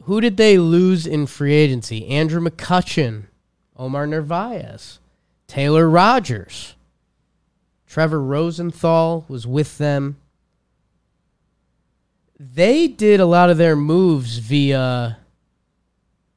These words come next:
via trades. They brought in William Contreras as a part of that big trade. Uh, Jesse Winker they brought in via trade. So I,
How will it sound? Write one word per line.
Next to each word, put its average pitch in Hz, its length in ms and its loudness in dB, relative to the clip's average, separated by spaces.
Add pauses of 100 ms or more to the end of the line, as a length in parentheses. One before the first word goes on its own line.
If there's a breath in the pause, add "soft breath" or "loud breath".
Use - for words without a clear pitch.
(760)
via 135 260 -4
trades. 123 640 -4
They 120 120 -8
brought 143 420 -2
in 135 400 -4 (500)
William 147 340 -4
Contreras 123 760 -14 (140)
as 117 100 -14
a 117 60 -10
part 117 260 -12
of 110 120 -16
that 110 300 -10 (1160)
big 127 200 -8
trade. 113 460 -10 (840)
Uh, 117 240 -6
Jesse 139 360 -6
Winker 139 460 -6
they 127 140 -6
brought 117 260 -8
in 117 160 -8
via 110 180 -10
trade. 104 540 -14 (2000)
So 180 220 2
I, 175 140 2